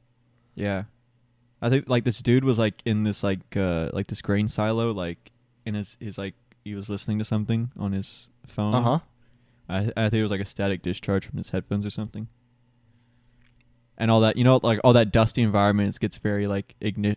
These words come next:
Speaker 1: Ignatius or whatever, Ig-, Ignatius Loyola. Like, it's, uh,
Speaker 2: Yeah, yeah, yeah, yeah.
Speaker 1: it's, it's very flammable,
Speaker 2: Mm-hmm.
Speaker 1: right? Like, dust, dust can be flammable when it gets aerosolized.
Speaker 2: For sure.
Speaker 1: Yeah. And that whole,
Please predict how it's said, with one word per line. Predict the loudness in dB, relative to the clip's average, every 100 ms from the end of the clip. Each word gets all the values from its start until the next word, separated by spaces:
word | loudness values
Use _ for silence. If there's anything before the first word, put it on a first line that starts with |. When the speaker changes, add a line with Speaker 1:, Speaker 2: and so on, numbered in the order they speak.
| -2
Speaker 1:
Ignatius | -8 -4 -4 -2 -6 -6
or | -4
whatever, | -2 -2 -4
Ig-, | -8 -10 -8
Ignatius | -4 -2 -2 -2
Loyola. | 0 2 2 0
Like, | -2 -6
it's, | -2
uh, | 0 0 -2
Speaker 2:
Yeah, | -2 0
yeah, | 0 0
yeah, | -2 -2
yeah. | -2 -2
Speaker 1:
it's, | -4
it's | 0
very | 2 2
flammable, | 4 4 6 6
Speaker 2:
Mm-hmm. | 6
Speaker 1:
right? | 6 4
Like, | 2 6
dust, | 6 6 4 8
dust | 8 8
can | 2
be | 2
flammable | 2 0 2 2 0
when | 0
it | -4
gets | -8 -10
aerosolized. | -4 -2 0 0 4
Speaker 2:
For | 4
sure. | 4 2 0 _ _ -20 -20 _ -20 -20 _ _ _ _ _
Speaker 1:
Yeah. | -8 -6 -8 _ -6
And | -2
that |
whole, | 0